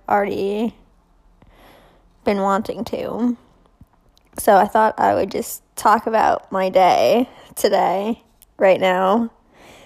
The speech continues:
Um, so yeah, that's what happened. I had a nosebleed for the first time in a long time. Um, I won't talk about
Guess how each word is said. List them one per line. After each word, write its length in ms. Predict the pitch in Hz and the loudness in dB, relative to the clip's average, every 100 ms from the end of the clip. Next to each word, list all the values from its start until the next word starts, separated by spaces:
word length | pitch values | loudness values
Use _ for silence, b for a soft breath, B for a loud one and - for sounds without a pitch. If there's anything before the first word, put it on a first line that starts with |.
| B _ - | B _ -2
Um, 800 | 233 233 214 208 202 196 190 170 - | 2 4 4 2 0 -4 -4 -6 -6
so 540 | - - 214 190 185 190 | -8 -2 4 6 6 4
yeah, 380 | 196 208 185 220 - _ | 4 4 2 -2 -16 _
that's 600 | - - - - - - - | -4 -4 -6 -10 -10 -10 -10
what 760 | 220 214 202 190 196 196 185 - | -6 0 4 4 4 -2 -6 -8
happened. 680 | 247 233 254 - 208 208 240 B B - - | 0 0 0 -4 -6 -6 -8 B B -18 -10
I 60 | |
had 220 | 226 214 214 | -4 -2 -2
a 60 | |
nosebleed 840 | 214 220 226 220 - 180 196 214 233 - | -2 0 0 -2 -4 -2 -2 -4 -6 -10
for 500 | - - 214 196 196 | -20 -6 -2 0 0
the 120 | 196 208 | 0 -2
first 320 | - 214 - | -2 -4 0
time 340 | 208 196 202 | 2 2 -2
in 100 | 190 | -4
a 80 | 202 | -2
long 260 | 220 240 247 | 0 2 0
time. 480 | 214 196 202 240 - B B B B 285 | 0 -2 -2 -4 -6 B B B B -4
Um, 440 | 220 208 202 202 | -2 -2 -4 -4
I 180 | 202 208 | -4 -2
won't 360 | 208 208 196 - - | -2 -2 -8 -14 -8
talk 280 | - 214 220 | -2 0 0
about 340 | 202 202 190 | 0 0 -2